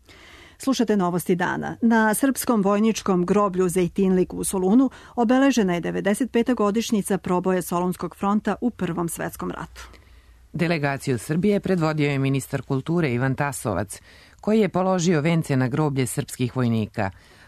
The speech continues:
Speaker 2: Pored naše delegacije, manifestaciji su prisustvovali zvaničnici Grčke,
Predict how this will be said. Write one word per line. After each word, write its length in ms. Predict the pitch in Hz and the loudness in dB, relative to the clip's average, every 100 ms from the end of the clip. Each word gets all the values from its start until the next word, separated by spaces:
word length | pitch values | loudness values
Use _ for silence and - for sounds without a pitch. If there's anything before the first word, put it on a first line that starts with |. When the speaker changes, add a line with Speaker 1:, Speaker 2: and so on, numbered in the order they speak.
| - | -8
Speaker 2:
Pored 300 | 165 156 120 | -4 -2 0
naše 340 | 120 120 - | -2 -2 -2
delegacije, 800 | 175 202 196 190 185 - 190 165 | 0 2 2 2 0 0 2 2
manifestaciji 800 | 185 175 220 208 202 165 160 - | 0 0 0 0 -2 -2 -2 0
su 160 | 190 151 | -2 -2
prisustvovali 760 | - 156 160 156 131 123 123 120 | -2 -2 -2 -4 -2 0 0 -2
zvaničnici 800 | 123 123 123 - 120 101 110 | 0 0 -2 -2 -4 -4 -4
Grčke, 580 | 101 117 113 - - 190 | -4 -2 -4 -6 -2 -2